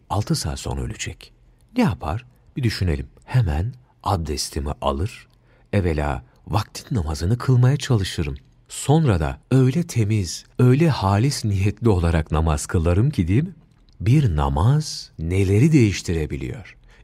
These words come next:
İşte o son namazımız. "Şunu bilmiyordum, şöyle değildi." deyip de hiç kılmamak mı daha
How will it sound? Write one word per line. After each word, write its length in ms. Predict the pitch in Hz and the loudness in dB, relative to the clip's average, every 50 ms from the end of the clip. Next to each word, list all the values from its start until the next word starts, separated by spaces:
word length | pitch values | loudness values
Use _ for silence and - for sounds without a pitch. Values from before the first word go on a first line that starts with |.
| _ | _
İşte 260 | - 123 123 - - 160 | -4 -4 -2 0 0 2
o 140 | - 143 | 2 2
son 580 | 127 - - - - 156 185 190 175 131 101 90 | 0 0 -2 0 2 2 4 4 2 2 2 2
namazımız. 1000 | 87 82 76 85 82 80 71 71 82 80 80 78 71 64 - - - - - - _ _ _ _ _ _ _ | 2 2 2 2 2 2 0 0 -2 0 0 0 -2 -2 -6 -12 -14 -16 -18 -20 _ _ _ _ _ _ _
"Şunu 520 | - - - - - 170 180 202 202 - - 123 101 | -14 -12 -6 0 2 2 4 4 2 2 -2 -2 0
bilmiyordum, 800 | 110 113 101 98 85 82 80 80 78 76 71 67 - 73 71 67 69 - - _ | 2 2 2 2 0 0 0 2 2 0 0 -2 -4 -6 -6 -8 -10 -12 -16 _
şöyle 520 | - - - - 196 202 185 165 156 131 110 | -18 -6 0 2 4 4 4 4 4 4 4
değildi." 560 | 113 107 104 104 98 85 92 90 78 73 - - _ | 4 4 4 2 2 2 0 0 0 -2 -4 -12 _
deyip 440 | - 80 78 80 98 120 135 127 - | -10 -6 -2 0 2 2 2 0 0
de 80 | - 110 | -2 0
hiç 260 | 90 120 120 - - | 0 0 -4 -4 -8
kılmamak 720 | - - 180 208 214 190 175 147 123 110 104 95 - - | 2 4 4 4 6 6 4 4 4 4 2 0 -2 -4
mı 220 | 95 85 87 76 | -4 -4 -2 -2
daha 260 | 76 82 - - 78 | 0 -2 0 0 -2